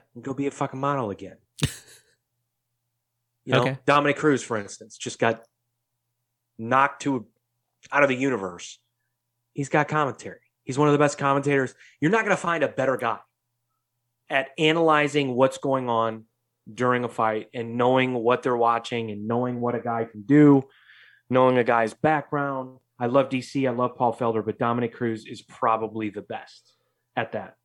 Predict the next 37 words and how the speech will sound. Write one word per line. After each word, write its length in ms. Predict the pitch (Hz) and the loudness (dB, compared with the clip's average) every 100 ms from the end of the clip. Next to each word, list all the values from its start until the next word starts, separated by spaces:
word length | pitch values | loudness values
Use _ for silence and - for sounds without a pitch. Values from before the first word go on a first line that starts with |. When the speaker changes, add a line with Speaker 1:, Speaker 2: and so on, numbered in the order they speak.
| _ _ _ _ _ _ _ | _ _ _ _ _ _ _
Speaker 1:
He's 160 | - 147 | -6 4
Speaker 2:
Which, 140 | 160 170 | 6 6
Speaker 1:
so 160 | 151 | 4
smart. 280 | 135 - 131 | 2 0 4
Speaker 2:
which 220 | 170 - | 4 4
g-, 80 | 147 - - | -2 -6 -4
which 280 | 156 160 160 | 2 2 4
makes 240 | 165 - | 4 4
you 80 | 139 | 2
think, 240 | 151 156 | 2 2
I 20 | |
mean, 140 | 135 135 | 2 2
he's 160 | 143 | 2
still 240 | - 180 160 | 4 4 4
young, 460 | 127 127 160 151 | 4 4 4 2
but 260 | 127 123 117 - _ _ _ _ _ _ _ _ _ | 4 2 0 -10 _ _ _ _ _ _ _ _ _
it, 320 | 156 - 156 143 | -12 0 0 2
it's 160 | 151 | 0
gotta 200 | - 156 | 4 4
make 200 | 156 151 | 4 2
you 80 | 147 | 2
think, 500 | - 147 143 - - _ _ _ _ _ _ _ | 2 2 2 -2 -14 _ _ _ _ _ _ _
he's 220 | - 175 | 2 8
gotta 120 | 170 | 8
be 80 | 151 | 8
thinking 320 | 139 151 147 | 6 4 4
about 460 | 139 123 127 127 - | 4 6 6 6 6
if 180 | 160 - | 6 6
commentating 800 | - 143 151 - 139 131 131 123 | 4 6 4 4 4 4 2 2
is 440 | 131 127 123 120 117 | 2 2 0 -2 0
the 180 | 131 117 | 0 4
game 360 | 131 123 123 | 6 6 4
Speaker 1:
Who's 80 | 117 | 4
Speaker 2:
aft-, 300 | 117 123 104 | 4 4 2
Speaker 1:
young? 100 | 90 | 0
Speaker 2:
after 360 | 139 143 - 131 | 4 4 4 -2
this. 380 | 110 110 - | -2 -4 -4